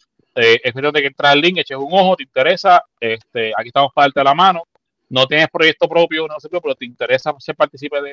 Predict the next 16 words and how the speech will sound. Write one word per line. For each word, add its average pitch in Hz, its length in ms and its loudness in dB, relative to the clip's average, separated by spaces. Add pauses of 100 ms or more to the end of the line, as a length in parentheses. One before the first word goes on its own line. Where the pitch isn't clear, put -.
(260)
eh, 135 140 -12
y 139 60 -14
darnos 139 240 -2
la 143 80 2
mano 151 200 -2
con 165 160 -12
eso. 196 280 -4
Tenemos 131 440 -4
dos 147 240 4
tickets, 160 320 -4 (100)
eh, 143 140 0
para 143 140 0
eso 139 100 -6
también. 180 340 -2 (460)
Este, 107 720 -2
y 104 360 -8